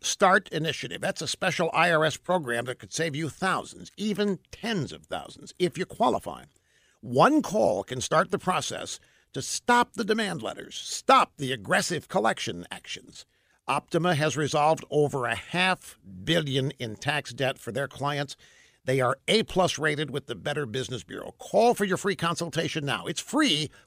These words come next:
Call while you have options. Eight hundred nine seven three seventy-seven hundred. Eight hundred nine seven three seventy-seven hundred. Over the weekend, N B C News ran an op-ed by Julio Ricardo Varela, who is founder of the Latino Rebels website. Now,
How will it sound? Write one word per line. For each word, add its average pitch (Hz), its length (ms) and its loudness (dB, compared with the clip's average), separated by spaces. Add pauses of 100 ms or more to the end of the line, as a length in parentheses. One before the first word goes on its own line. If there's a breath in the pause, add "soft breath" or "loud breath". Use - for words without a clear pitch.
Call 185 240 4
while 226 120 4
you 220 100 6
have 214 180 8
options. 160 500 4 (240 loud breath)
Eight 160 160 2
hundred 185 300 2
nine 165 220 2
seven 165 280 2
three 170 260 -2
seventy-seven 147 600 0
hundred. - 400 -6 (260)
Eight 196 160 4
hundred 202 260 4
nine 180 220 2
seven 190 320 2
three 208 480 0
seventy-seven 135 920 0
hundred. - 400 -6 (200)
Over 285 240 10
the 247 80 4
weekend, 226 480 4
N 214 120 4
B 202 100 2
C 202 180 0
News 190 320 4
ran 180 180 2
an 165 80 0
op-ed 165 400 2
by 147 160 2
Julio 202 440 4
Ricardo 160 440 2
Varela, 143 540 2
who 143 160 -4
is 131 100 -4
founder 170 300 0
of 147 80 -2
the 131 60 -6
Latino 165 540 0
Rebels 143 420 2
website. 151 500 -4
Now, 131 280 -6